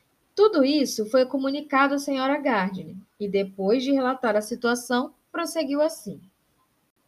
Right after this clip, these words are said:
"Estou agora convencida, querida titia, de que nunca estive realmente apaixonada, pois, se tivesse experimentado essa pura e exaltante paixão,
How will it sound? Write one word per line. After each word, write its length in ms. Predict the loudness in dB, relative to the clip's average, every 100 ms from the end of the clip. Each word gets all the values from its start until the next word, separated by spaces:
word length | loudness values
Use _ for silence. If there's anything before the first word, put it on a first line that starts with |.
| _ _
"Estou 400 | -10 -4 0 2
agora 340 | 2 2 2 2
convencida, 800 | -2 -4 -4 -8 -8 -6 -4 -4
querida 440 | -2 -2 -2 -6
titia, 640 | -10 -14 -12 -10 -8 -8 -10 -10
de 120 | -10
que 160 | -4 -2
nunca 240 | -2 -4
estive 420 | -4 -2 -2 -2
realmente 460 | -2 -2 -2 -4 -4
apaixonada, 840 | -10 -10 -10 -12 -6 -4 -4 -6 -14 _ _ _ _ _
pois, 480 | 2 4 4 0 -10 _ _
se 220 | -10 -8
tivesse 480 | -4 0 2 2 0
experimentado 880 | -6 -2 -2 -2 -6 -4 -2 -2 -2
essa 280 | -4 -6 -8
pura 420 | -6 -2 0 4
e 100 | 4
exaltante 680 | 4 2 0 -2 -6 -8 -4
paixão, 600 | -2 -2 -2 -4 -4